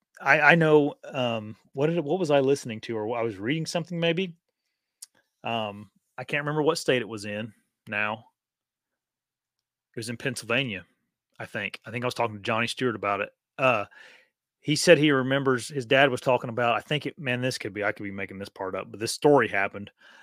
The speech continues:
Um, his dad remembered someone saw a deer and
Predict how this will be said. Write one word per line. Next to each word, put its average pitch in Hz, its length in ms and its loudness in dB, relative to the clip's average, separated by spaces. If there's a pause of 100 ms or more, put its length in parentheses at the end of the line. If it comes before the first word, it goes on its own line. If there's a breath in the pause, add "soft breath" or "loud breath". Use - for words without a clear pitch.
(120)
Um, 107 480 -4 (600)
his 127 160 -10
dad 127 320 4
remembered 123 540 -4 (520)
someone 160 380 0
saw 139 260 4
a 120 60 0
deer 113 500 0 (1300)
and 120 540 -6